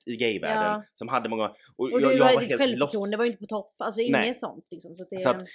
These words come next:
Speaker 1: i mitt fall var det liksom fruktansvärt dåligt självförtroende
Speaker 2: Mm.
Speaker 1: och osäkerhet och behov av bekräftelse som jag
Speaker 2: Mm.
Speaker 1: inte fick.
Speaker 2: Mm.
Speaker 1: Eh, men det ska inte sägas att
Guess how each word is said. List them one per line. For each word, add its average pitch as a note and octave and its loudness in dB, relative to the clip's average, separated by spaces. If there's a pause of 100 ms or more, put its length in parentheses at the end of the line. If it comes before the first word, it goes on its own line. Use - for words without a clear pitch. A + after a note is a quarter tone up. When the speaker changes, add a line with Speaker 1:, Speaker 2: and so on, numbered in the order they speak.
(100)
Speaker 1:
i B2+ 0
mitt C#3 0 (800)
fall G2+ 0
var F#2 -2
det F2+ -10
liksom F2 -10
fruktansvärt A2 -4
dåligt E2+ -10
självförtroende D2+ -12 (100)
Speaker 2:
Mm. F#3+ -8
Speaker 1:
och - -6
osäkerhet E2 -10
och F2+ -12
behov F2+ -8
av D#2+ -6
bekräftelse D#2 -12
som D#2 -12
jag D2+ -10
Speaker 2:
Mm. E2 -8
Speaker 1:
inte F3 -18
fick. - -14 (120)
Speaker 2:
Mm. G3 -12
Speaker 1:
Eh, F2+ -4 (580)
men A2 -2 (1200)
det A2 -2
ska E3+ 2
inte E3 -2
sägas F2+ -2
att - -10